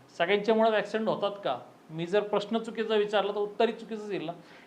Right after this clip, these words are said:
Usually एखाद्या भागात जर ॲक्सिडेंट होत असतील तर शासन काय करतं? शासन एक साइन बोर्ड लावून टाकतं की बाबा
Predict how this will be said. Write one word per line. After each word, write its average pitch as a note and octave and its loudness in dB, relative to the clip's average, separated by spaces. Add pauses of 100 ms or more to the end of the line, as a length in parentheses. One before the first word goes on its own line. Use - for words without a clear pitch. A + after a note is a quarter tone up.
(120)
Usually F#3+ 2
एखाद्या A#3+ 6
भागात G3 8
जर G3 -2
ॲक्सिडेंट F#3+ -2
होत E3 -2
असतील C3+ -10
तर G3 -10
शासन G3+ -2
काय G3+ 2
करतं? F3+ -4 (320)
शासन F#3 -2
एक G3 -6
साइन A3+ 0
बोर्ड A#3+ 4
लावून F#3+ 2
टाकतं E3 -4
की E3 -12
बाबा F3+ 4